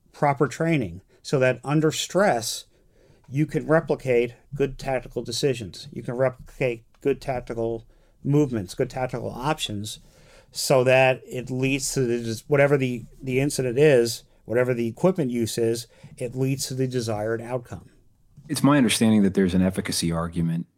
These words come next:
Speaker 2: that the taser, perhaps the reason why they're so infrequently deployed, as you noted, and I didn't realize it was that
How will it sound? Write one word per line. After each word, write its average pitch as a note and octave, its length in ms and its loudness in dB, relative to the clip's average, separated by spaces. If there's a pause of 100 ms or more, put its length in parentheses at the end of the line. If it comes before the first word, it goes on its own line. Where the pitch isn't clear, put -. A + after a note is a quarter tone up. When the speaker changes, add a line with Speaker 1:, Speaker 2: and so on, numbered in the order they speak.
(160)
Speaker 2:
that F2+ 460 -2
the F#2 100 0
taser, F2 720 0 (120)
perhaps F2+ 380 -2
the F2 80 0
reason F2 360 2
why E2+ 420 2
they're E2 320 -4
so E2 720 0
infrequently F#2 720 0
deployed, F2 420 0
as D#2+ 140 -2
you D#2+ 40 -2
noted, E2+ 260 2
and D#2+ 80 0
I D#2+ 80 -2
didn't E2+ 240 0
realize D#2+ 380 -2
it D#2 80 -4
was D#2+ 140 -10
that D#2 320 -6